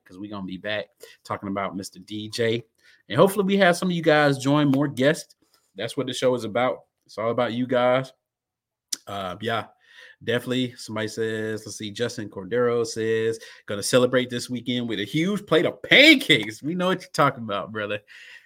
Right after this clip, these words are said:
Honcho. <laughs>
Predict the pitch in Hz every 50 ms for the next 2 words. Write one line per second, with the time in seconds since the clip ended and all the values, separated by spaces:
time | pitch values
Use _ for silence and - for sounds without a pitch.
0 | _ _ - 135 180 208 - - - - - - - - - _ _ _ _ -
1 | - - - 151 143 135 - - 160 170 - 143 _ - - - 160 160 165 175
2 | 170 170 170 170 160 156 131 -